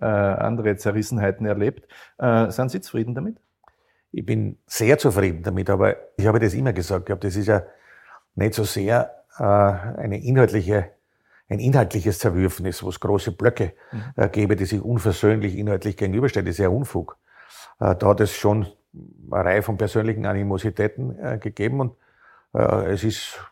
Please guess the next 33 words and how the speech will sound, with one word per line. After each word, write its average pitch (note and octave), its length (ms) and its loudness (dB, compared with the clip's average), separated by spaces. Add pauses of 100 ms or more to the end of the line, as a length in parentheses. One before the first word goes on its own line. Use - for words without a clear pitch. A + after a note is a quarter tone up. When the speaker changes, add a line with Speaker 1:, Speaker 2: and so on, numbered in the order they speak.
(140)
Speaker 2:
mit G2+ 260 -6
Sicherheit - 680 -2
der G2+ 300 2
Ort G2 360 0
des A2+ 220 -4
neuen G2 380 0
Parteivorsitzenden G#2 1000 -4
Bürgermeisters G#2 560 -4
zu - 120 -10
danken, F2+ 460 -4 (800)
äh, A#2+ 160 2
dass A2+ 220 0
sie A#2 100 0
dich, A#2 420 -6 (220)
die A#2+ 60 -4
im A#2 120 0
hohen A#2+ 200 4
Ausmaß A2 280 2
aufgelöst G#2 500 0
haben. - 220 -6
Ich B2 120 -10
bin B2 140 0
eigentlich A#2 420 -2 (580)
sehr G#2+ 320 0
zufrieden G#2+ 480 0
damit, - 500 -6
äh, A#2+ 280 4 (800)
dass - 220 -2
nicht G#2+ 180 0
nur G2+ 220 2
aus, - 320 -4
äh, G#2 240 -2 (1040)
äh, - 340 -6